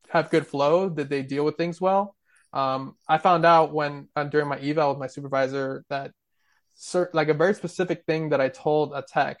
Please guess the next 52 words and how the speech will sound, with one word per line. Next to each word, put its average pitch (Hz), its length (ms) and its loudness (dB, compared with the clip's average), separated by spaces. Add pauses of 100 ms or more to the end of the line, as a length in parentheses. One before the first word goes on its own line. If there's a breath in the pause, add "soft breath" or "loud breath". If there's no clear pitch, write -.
I 143 60 -10
can't 170 200 -4
remember 156 240 -2
what 143 160 0
it - 80 -6
was, 139 240 -4
but 135 80 -6
I 131 40 -4
told 190 200 -2
him 185 80 -6
something 180 220 -4
very 165 140 2
specific - 440 -4
and 135 120 -8
she 170 100 -6
brought 165 220 2
it 175 60 2
up 165 140 4
during 160 160 -2
my 143 80 -8
eval. 156 240 -2
I - 40 -2
was 143 80 -6
like, 147 180 -6
"Wow, 160 340 -10
the, 151 140 -8 (240)
the 175 140 -8
only 214 260 2
way 202 220 2
she 175 160 -6
could 170 100 2
have 160 140 0
known 160 260 -2
that 135 220 -8
is 135 120 -12
if 143 100 -14
she 160 180 -6
mentioned, 151 440 -6
she - 160 -8
talked 151 240 -4
to 147 60 -8
this 131 140 -14
one 151 200 -2
random 143 360 -6
tech 143 320 -8 (880)
after 151 200 2
I 147 40 4
worked." 135 260 2
And 156 80 -2
it 175 40 4
was, 180 120 0
like, 156 240 -2